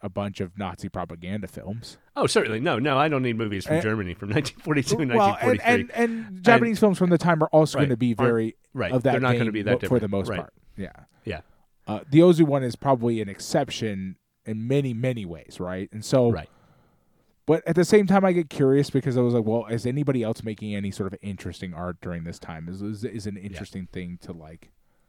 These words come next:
Speaker 1: think about.
Speaker 2: Yeah. And, yeah,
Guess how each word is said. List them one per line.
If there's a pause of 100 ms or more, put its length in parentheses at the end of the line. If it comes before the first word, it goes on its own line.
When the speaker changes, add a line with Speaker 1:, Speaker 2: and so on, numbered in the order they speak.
(240)
Speaker 1:
think
about. (880)
Speaker 2:
Yeah. (920)
And, (100)
yeah,